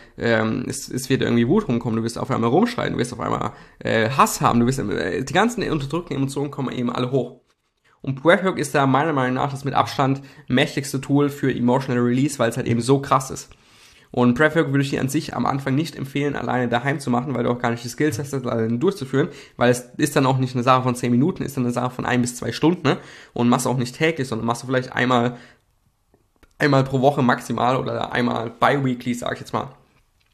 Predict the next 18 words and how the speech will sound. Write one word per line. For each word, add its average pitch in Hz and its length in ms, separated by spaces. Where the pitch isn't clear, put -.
Was 151 240
du 160 60
machen 165 200
kannst, 165 220
du 123 80
kannst 139 220
zum 143 60
Beispiel 123 360
Breathwork, 143 920
ähm, 117 760
Stuttgart 196 520
googeln, 202 280
wenn 143 120
du 123 60
jetzt 120 120
in 135 60
Stuttgart 175 340
wohnst, 151 320